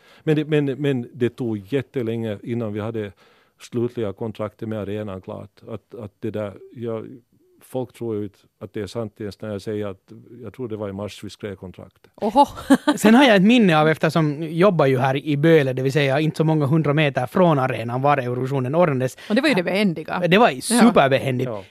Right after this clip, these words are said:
Speaker 3: Men här var ett jättelikt vägbygge just bredvid
Speaker 1: Ja.
Speaker 3: arenan.
Speaker 1: Ja.
Speaker 3: Och, och jag kommer ihåg att det var mycket diskussioner om det här att,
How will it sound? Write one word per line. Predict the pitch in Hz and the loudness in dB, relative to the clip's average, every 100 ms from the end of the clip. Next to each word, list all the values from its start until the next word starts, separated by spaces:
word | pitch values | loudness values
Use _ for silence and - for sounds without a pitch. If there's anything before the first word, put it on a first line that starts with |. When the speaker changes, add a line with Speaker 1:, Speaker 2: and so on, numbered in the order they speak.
| - | -2
Speaker 3:
Men | 180 | 0
här | 196 190 | 2 2
var | 202 | 2
ett | 208 208 | 0 0
jättelikt | 180 175 220 233 - - 143 127 131 - | 2 4 6 4 2 -2 0 0 -2 -4
vägbygge | 147 139 233 139 123 120 113 110 113 117 _ _ | -2 4 4 4 0 -8 -10 -8 -8 -8 _ _
just | 165 160 220 - 160 | 0 4 4 4 0
bredvid | 151 147 147 131 | 2 4 4 2
Speaker 1:
Ja. | 117 | 0
Speaker 3:
arenan. | 151 160 131 131 143 | 0 0 0 -2 -4
Speaker 1:
Ja. | 127 117 - | -4 -6 -2
Speaker 3:
Och, | 156 - | 0 2
och | 180 | 4
jag | 175 | 4
kommer | 185 180 | 4 4
ihåg | 175 208 185 | 6 6 4
att | 160 | 4
det | 165 | 4
var | 160 156 165 190 208 | 6 6 2 -2 2
mycket | 208 233 | 2 4
diskussioner | 180 156 180 175 151 | 2 2 4 4 4
om | 143 | 2
det | 147 | 4
här | 165 | 4
att, | 143 | 2